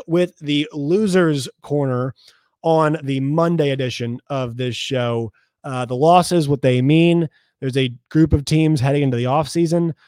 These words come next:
so it's time to consider, uh, who will be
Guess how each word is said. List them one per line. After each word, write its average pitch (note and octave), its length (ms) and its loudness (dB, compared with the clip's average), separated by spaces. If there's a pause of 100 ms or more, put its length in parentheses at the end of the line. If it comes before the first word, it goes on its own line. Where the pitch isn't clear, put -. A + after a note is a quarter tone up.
(140)
so D3 200 -2
it's C3 180 -6
time E3 520 -6
to D3+ 120 -6
consider, C3+ 880 0 (400)
uh, C3 300 -10
who G#3 220 -8
will F#3+ 280 -2
be D3 500 -6